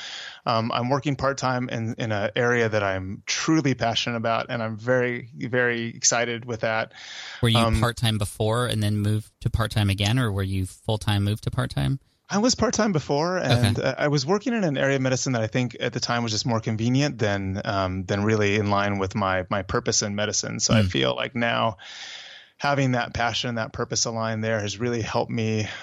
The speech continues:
Speaker 1: have vision for where I see things going in general for both, um, for both my business and, and my, my, you know, what I do for, um, you know, my other passion too, which is medicine. So
Speaker 2: Yeah,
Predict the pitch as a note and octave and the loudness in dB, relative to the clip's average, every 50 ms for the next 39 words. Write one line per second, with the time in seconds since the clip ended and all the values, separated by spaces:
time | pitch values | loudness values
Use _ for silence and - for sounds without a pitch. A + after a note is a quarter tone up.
0 | - - - - G#2 A2+ A2+ G2+ G2+ G#2 A#2 A2 G2+ A2+ G#2+ G#2 G#2 - A2 G#2+ | -14 -14 -12 -4 -2 -2 -2 -2 0 0 2 2 4 2 0 0 -2 -2 -2 -2
1 | G2+ G2 G2+ G#2 G#2 G#2+ G#2+ A2 G#2+ G#2+ G#2+ G#2+ - - G#2+ G#2 - - - - | -2 -2 0 0 2 4 4 4 4 4 2 2 2 0 0 2 2 2 2 0
2 | A2+ A2 G#2+ G#2 G2 - G#2+ G#2+ G#2 G2+ F#2+ - - G#2+ G2+ G2+ G2+ G2 G2 G2 | -2 -4 -4 -6 -6 -6 -6 -4 -4 -4 -6 -4 -4 -2 -2 -2 -2 -2 -2 -2
3 | F#2 G2+ G2 G2 G2 F#2+ F#2+ F#2 - G#2+ G2+ F#2+ G2+ F#2+ F#2+ F#2 - - - G#2 | 0 0 0 0 0 0 -2 -2 -2 -4 0 2 2 2 2 2 0 0 0 0
4 | G2 F#2+ G2 F#2+ F#2+ G2 G2+ G2+ G2+ - A2 G#2 G#2 F#2+ - G#2+ G#2 G2+ F#2+ A2+ | 2 2 0 0 0 0 -2 -2 -2 -2 0 2 2 2 0 -2 -2 0 0 2
5 | A2 G#2 A2+ G#2+ G#2 - - - - B2 A2 G#2 G#2 G#2 G#2 G2 - B2 B2 A#2+ | 2 2 2 2 4 4 2 2 2 0 0 0 0 -2 -2 -4 -4 -2 -2 -2
6 | A#2+ A#2 A2+ G#2+ G#2+ A2 G#2+ G#2+ G#2+ G#2+ A2 A#2 A2+ - - _ _ A#2+ A2+ A2 | 0 0 0 0 0 0 0 0 0 0 -2 -4 -6 -10 -16 _ _ -2 0 0
7 | A2 A2+ A#2+ B2 A2+ A2+ A2 A#2 A2 A2 A2 G#2+ A2+ A2+ A2+ A2 - - A#2+ A#2+ | 0 0 0 0 0 2 2 2 2 2 2 2 0 -2 -2 -2 -4 -4 0 0
8 | A#2+ A#2+ A#2 A2+ A2 G#2+ G#2+ A2 A2 A#2 B2+ - - _ _ _ _ _ C3 B2+ | 2 2 2 2 2 2 0 0 -2 -4 -8 -10 -16 _ _ _ _ _ 0 2
9 | A#2+ B2 C3 B2 B2+ C3+ C#3 C3+ A#2+ A2+ B2 A#2+ A#2 - - B2 A2+ - A#2+ B2 | 2 2 2 2 4 2 4 2 2 2 2 2 2 2 0 -2 -2 -2 -2 -4
10 | B2 - A#2+ A2 A#2 A2 A2+ A2+ - - A#2+ A#2 A2+ A#2+ - - C3 G#2+ G2+ F#2+ | -4 -4 -4 -4 -2 -2 -2 0 0 -2 -2 -2 -2 0 0 2 4 4 4 4
11 | F2+ | 2